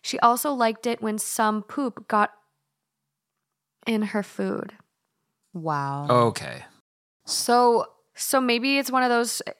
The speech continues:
Speaker 1: extreme hoarders or, like, um, that show on T L C, like, My Crazy Strange Obsession.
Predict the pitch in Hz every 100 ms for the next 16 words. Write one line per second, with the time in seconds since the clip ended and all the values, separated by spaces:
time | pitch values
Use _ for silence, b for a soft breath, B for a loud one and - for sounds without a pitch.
0 | - 240 - - - 226 226 220 220 214
1 | - - 214 214 214 247 247 240 240 240
2 | 226 214 208 B B B 233 226 214 202
3 | 214 208 - 214 220 226 - 233 214 214
4 | - - 214 214 226 - - 208 202 202
5 | 190 - 202 202 202 - 202 196 196 185
6 | - 185 175 - 233 240